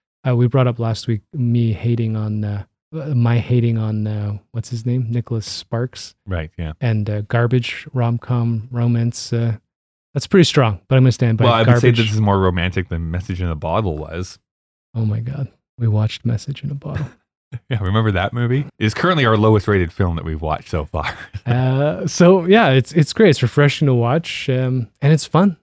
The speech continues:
Speaker 1: I
Speaker 2: Mm-hmm.
Speaker 1: mean, it's just, it's light, but it does deal
Speaker 2: This
Speaker 1: with all these, like,
Speaker 2: yeah.
Speaker 1: real, real, uh
Speaker 2: This is the hard part about comedies in, in a way where, I mean, describing comedy bits is never gonna be funny. <laughs> They
Speaker 1: Well,
Speaker 2: just won't be.
Speaker 1: you should
Speaker 2: Uh,
Speaker 1: try it, though.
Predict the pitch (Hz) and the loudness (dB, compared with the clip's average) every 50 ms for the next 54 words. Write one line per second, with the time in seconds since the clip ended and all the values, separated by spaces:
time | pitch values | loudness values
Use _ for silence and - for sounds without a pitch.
0 | _ _ 110 104 104 147 151 147 147 147 131 - - 151 - - - _ _ - | _ _ -2 2 4 6 6 6 4 2 2 0 -4 -4 -4 -6 -12 _ _ -6
1 | 120 - - - 131 127 127 131 156 180 180 - - - _ _ _ _ _ _ | -6 -6 -8 -6 -2 0 2 2 2 2 0 -2 -10 -20 _ _ _ _ _ _
2 | _ _ _ 143 123 117 - - 139 147 139 127 - 135 139 147 151 147 135 143 | _ _ _ -2 -2 0 2 4 4 4 4 4 4 4 6 6 4 4 2 2
3 | 139 139 135 135 127 - 131 117 110 87 127 131 139 139 131 131 131 131 - _ | 0 0 -2 -2 -2 0 2 2 2 2 4 4 4 4 2 0 -4 -6 -8 _
4 | 131 135 135 135 135 131 131 131 127 127 127 123 131 131 131 170 180 175 170 156 | 0 0 2 2 2 0 0 0 0 0 0 -2 -2 -2 -2 0 0 2 2 2
5 | 147 127 - - 117 107 101 98 95 90 87 85 - - - - 98 87 87 87 | 2 0 0 0 0 2 2 2 2 2 2 0 0 -4 -6 -2 0 0 0 0
6 | 87 85 82 - 90 - _ 95 90 85 82 80 80 78 80 87 82 82 80 78 | -2 -2 -4 -4 -8 -8 _ -4 -4 -4 -4 -4 -6 -6 -4 -4 -4 -2 -2 -4
7 | 78 76 78 78 78 85 80 80 78 78 78 80 - - - 92 95 92 92 92 | -4 -4 -6 -6 -4 -4 -4 -2 -2 -2 -4 -4 -4 -6 -4 -2 0 0 0 -2
8 | 92 - - - 110 107 107 95 92 87 85 - 90 90 87 87 85 82 76 82 | -4 -4 0 2 2 4 4 2 0 -2 -2 -2 -2 -2 -2 -2 -2 -2 -2 -4
9 | 78 78 - - - - - _ - 87 82 82 87 87 82 78 82 80 82 82 | -4 -4 -8 -14 -18 -20 -18 _ -6 -6 -4 -2 -2 -2 -2 -2 -2 -4 -4 -4
10 | 80 76 80 82 - _ 85 80 78 78 85 85 82 - - - - _ 127 117 | -4 -6 -6 -8 -6 _ -4 -2 -2 -2 -2 -2 -4 -4 -10 -18 -6 _ -4 -4
11 | - _ - - _ _ - - - - - 226 220 104 107 98 95 90 92 95 | -2 _ -4 -4 _ _ -20 -20 -14 -2 0 2 2 4 2 2 2 2 2 2
12 | 92 87 - - 80 78 78 - - - 180 170 131 - 175 - - - 202 185 | 0 0 0 -2 -2 -4 -4 -6 -6 0 2 2 4 4 2 0 2 2 4 4
13 | 143 120 113 _ - 113 123 107 | 4 2 0 _ -6 -8 -8 -10